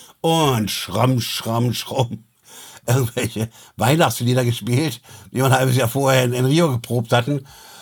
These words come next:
Und wenn ich Opa immer mal wieder ganz zufällig vorbeischlenderte und ihm ein paar Pence in den Kasten warf, wär gar nichts los gewesen.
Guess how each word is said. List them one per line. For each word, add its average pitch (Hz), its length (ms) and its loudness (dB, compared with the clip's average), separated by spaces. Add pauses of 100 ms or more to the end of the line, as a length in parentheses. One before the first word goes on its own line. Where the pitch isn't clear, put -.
(560)
Und 151 180 4
wenn 208 120 6
ich 185 140 4
Opa 196 280 2
immer 190 240 4
mal 170 200 4
wieder 170 220 2
ganz 214 420 2
zufällig 120 520 0
vorbeischlenderte 120 1120 0 (500)
und 135 220 2
ihm 135 100 0
ein 117 40 -4
paar 120 200 2
Pence 147 420 0
in 127 200 -2
den 117 140 0
Kasten 123 460 0
warf, 127 400 -2 (360)
wär 117 100 0
gar 165 220 4
nichts 151 200 4
los 131 300 0
gewesen. 147 1000 -4